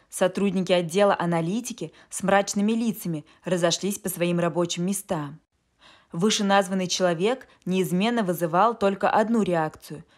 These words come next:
раздражение и гнев. Ни о какой симпатии или подобии авторитета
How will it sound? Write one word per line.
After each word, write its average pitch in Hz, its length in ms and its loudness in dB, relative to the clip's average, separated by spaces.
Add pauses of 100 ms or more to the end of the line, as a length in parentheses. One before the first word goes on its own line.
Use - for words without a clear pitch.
раздражение 180 840 0
и 240 140 -4
гнев. 180 400 -2 (380)
Ни 180 80 2
о 180 100 2
какой 180 240 0
симпатии 175 800 -2 (160)
или 185 180 -2
подобии 196 520 2
авторитета 170 800 -4